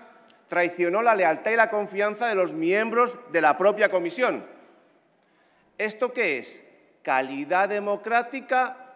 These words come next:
o mediocridad democrática? Yo puedo debatir en serio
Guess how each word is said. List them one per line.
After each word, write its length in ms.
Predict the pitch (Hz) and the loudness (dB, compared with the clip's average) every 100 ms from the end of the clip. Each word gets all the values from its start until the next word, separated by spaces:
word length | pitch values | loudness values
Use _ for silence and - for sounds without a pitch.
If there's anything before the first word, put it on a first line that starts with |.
| - - | -20 -8
o 120 | 165 | -6
mediocridad 1080 | 165 170 165 175 170 165 165 170 190 196 196 | -2 -4 -2 -2 -2 -4 -2 4 6 6 4
democrática? 1040 | 202 202 196 185 139 127 127 117 127 107 101 - - - - - - - - - - - - - - - - - - - - - - - - - - - - - - - - - - - - - - - - - - - - - - - - - | 0 0 0 2 2 2 -2 -2 0 0 -4 -16 -16 -18 -18 -18 -18 -18 -16 -16 -16 -16 -16 -14 -14 -14 -14 -14 -14 -14 -14 -14 -14 -14 -14 -14 -14 -14 -16 -14 -14 -14 -14 -14 -16 -16 -16 -16 -14 -14 -14 -16 -16 -16 -16 -18 -18 -18 -8 4
Yo 160 | 254 | 6
puedo 200 | 277 269 | 10 8
debatir 420 | 262 220 190 247 | 8 6 4 2
en 120 | 220 190 | 0 0
serio 440 | 226 233 175 | 0 2 0